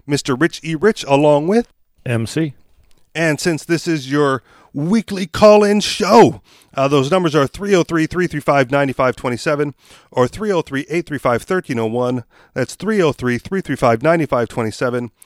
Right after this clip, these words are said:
Speaker 1: or three oh three, eight three five, thirteen oh one. Uh, so what is going on with you this week, M C?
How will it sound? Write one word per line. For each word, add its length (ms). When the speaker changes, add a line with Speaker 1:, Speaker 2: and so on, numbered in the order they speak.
Speaker 1:
or 140
three 300
oh 80
three, 240
eight 180
three 100
five, 220
thirteen 380
oh 80
one. 360
Uh, 280
so 160
what 160
is 80
going 200
on 180
with 180
you 100
this 220
week, 260
M 240
C? 500